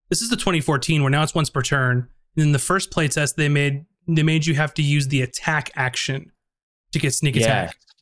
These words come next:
Speaker 1: And you can only use the, I think, the attack action on your turn,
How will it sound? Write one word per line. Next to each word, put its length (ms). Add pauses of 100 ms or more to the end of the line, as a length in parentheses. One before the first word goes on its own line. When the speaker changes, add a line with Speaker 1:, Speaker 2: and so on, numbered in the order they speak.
(160)
Speaker 1:
And 80
you 80
can 160
only 340
use 220
the, 320 (300)
I 40
think, 160
the 120
attack 480
action 560
on 260
your 180 (220)
turn, 640